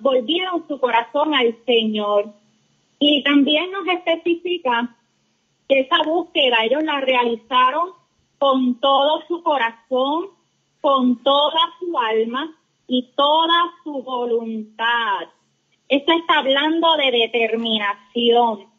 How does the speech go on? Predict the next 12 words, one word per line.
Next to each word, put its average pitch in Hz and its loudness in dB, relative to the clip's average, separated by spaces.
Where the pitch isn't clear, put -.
Está 302 0
hablando 339 -2
de 302 -4
que 262 0
lo 247 4
buscaron, 294 -2
que 269 -4
se 262 -2
decidieron 262 0
a 294 -2
buscarlo, 285 0
se 277 -2